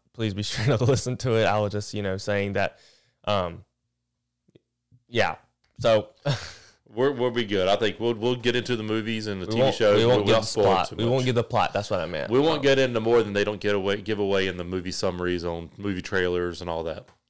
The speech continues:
Speaker 1: Um, so yeah, that was our main dish. Um, thank you so much for listening, and time for the outro. And there you have it. That concludes our episode today.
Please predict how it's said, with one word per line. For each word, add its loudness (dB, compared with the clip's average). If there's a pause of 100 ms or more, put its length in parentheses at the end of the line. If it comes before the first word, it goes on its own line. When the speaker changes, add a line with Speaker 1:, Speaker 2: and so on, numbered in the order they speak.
(680)
Speaker 1:
Um, -4 (600)
so -6
yeah, 4 (120)
that 2
was 0
our 4
main -2
dish. -2 (240)
Um, -2 (580)
thank -2
you -2
so 0
much 0
for -4
listening, -2
and -2
time -8 (120)
for -14
the -12
outro. -20 (1300)
And -2
there 4
you 2
have -2
it. -14 (480)
That 2 (320)
concludes -6
our 2
episode -4
today. -4